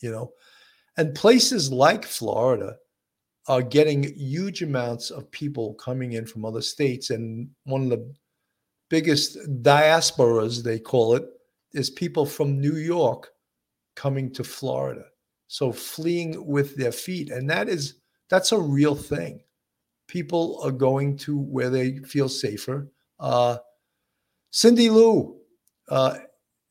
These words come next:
"Add Soros D As and you get a recipe for disaster." Well, the Manhattan D A that I, uh, I've been tracking a little bit, when he first came on as district attorney, he wrote a nine-page, basically,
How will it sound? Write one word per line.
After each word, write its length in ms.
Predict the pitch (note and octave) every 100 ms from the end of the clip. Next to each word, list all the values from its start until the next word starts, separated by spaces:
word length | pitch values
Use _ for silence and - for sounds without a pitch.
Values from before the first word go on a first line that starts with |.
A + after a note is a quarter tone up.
| D#3+
"Add 180 | E3+
Soros 580 | E3+ - F3+ E3 D#3+ C#3
D 280 | D#3+ D3+ D3
As 120 | C#3
and 100 | C3+
you 100 | C3
get 220 | B2+ B2 A#2
a 60 |
recipe 580 | A2+ B2+ - C#3+ - B2+
for 200 | - A#2
disaster." 680 | A2 A2 A2 B2+ B2+ - A#2+
Well, 420 | C#3 F#3 F3+ - _ _ _ _ _ _ _ _ _ _ _
the 80 | F#3
Manhattan 480 | F#3+ G3 G#3+ A#3+ G3
D 300 | D3 E3 D3+
A 280 | D3+ C#3+ C#3+
that 180 | C#3 C3
I, 320 | B2 B2+ - _ _ _
uh, 400 | - B2 A2+ A2 - -
I've 120 | C3
been 120 | B2 B2+
tracking 520 | - C3+ B2+ C#3+ C3
a 60 |
little 200 | A#2+ A#2+
bit, 200 | A2+ A#2+
when 100 | C3+
he 100 | D3+
first 440 | F#3 - C4+ A3 -
came 240 | F3 D#3+
on 160 | E3+ E3+
as 180 | C#3 -
district 380 | C#3 - C#3
attorney, 520 | C#3 - F#3+ G#3 A#2+ - _ _ _ _ _ _
he 180 | - A3+
wrote 340 | G3 G3+ G#3+ G3
a 80 |
nine-page, 1200 | C#3+ C3+ C#3 E3+ F3 D#3+ C#3+ D3+ E3 D3 B2+ - -
basically, 640 | C#3+ C#3+ C#3 C#3+ B2 A2+